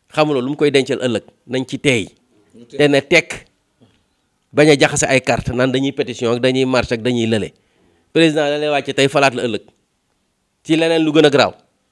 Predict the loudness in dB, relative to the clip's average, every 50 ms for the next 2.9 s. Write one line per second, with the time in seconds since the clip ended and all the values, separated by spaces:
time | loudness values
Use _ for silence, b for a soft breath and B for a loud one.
0 | _ _ _ _ -4 -2 0 0 0 -2 -6 -8 -8 _ _ _ _ _ _ _
1 | _ _ _ _ _ _ _ _ _ _ _ _ _ _ _ _ _ _ _ _
2 | -4 -4 -2 0 2 2 2 2 0 0 0 0 -2 -2 -2 -4 _